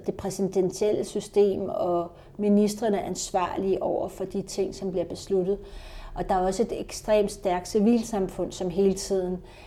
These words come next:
er både en kritisk, øh, stemme, øh, samtidig med, at de også er en konstruktiv debattør og, og konstruktiv tilbyder af kapacitet på en lang række områder. Så i virkeligheden så, øh, er det, at det med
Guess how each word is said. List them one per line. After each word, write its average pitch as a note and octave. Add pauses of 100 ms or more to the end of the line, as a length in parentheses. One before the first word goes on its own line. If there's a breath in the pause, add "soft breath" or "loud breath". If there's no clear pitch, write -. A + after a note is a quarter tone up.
(160 loud breath)
er F3+
både F#3+
en F3+
kritisk, G#3
øh, E3+ (180)
stemme, B3
øh, G#3 (120)
samtidig G3+
med, G3
at F#3+
de F#3
også F3+ (120)
er E3+ (100)
en F3 (140)
konstruktiv G#3+
debattør G3
og, E3+
og -
konstruktiv G3 (100)
tilbyder F#3+
af D3+
kapacitet - (380 loud breath)
på F#3+
en E3+ (160)
lang F#3+
række F3+
områder. F3+ (540 loud breath)
Så -
i G3+
virkeligheden A#3
så, G#3 (160)
øh, F#3
er -
det, G#3 (640 loud breath)
at -
det A3
med A3